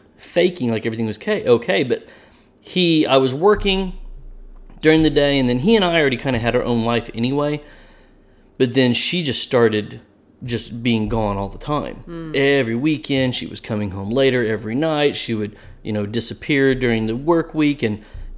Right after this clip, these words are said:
Speaker 1: and he just kept asking me, "Where's,
Speaker 2: Where's Mom?"
Speaker 1: where's Mom?
Speaker 2: Yeah.
Speaker 1: Because he had no idea. It was just all of a sudden,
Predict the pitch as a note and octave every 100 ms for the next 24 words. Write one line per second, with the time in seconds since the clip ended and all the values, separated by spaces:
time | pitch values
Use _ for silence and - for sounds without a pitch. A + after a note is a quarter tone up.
0 | - B2+ A#2 A2+ A2+ G#2+ - - - -
1 | C4+ C#4+ - - F3+ E4+ - A2 - F#3
2 | B3 G#3+ - - - - - - E3+ E3+
3 | F3+ F3 A#3 F3 D3+ A3 D#3 - - D#3
4 | D3 D3 D#3 C3 A#3+ A3+ G3+ E3+ D#3+ C#3
5 | A#2 C#3 F#3 A#2 A#2+ A#2 C#3+ D3+ C3 -
6 | F3 B2+ A#2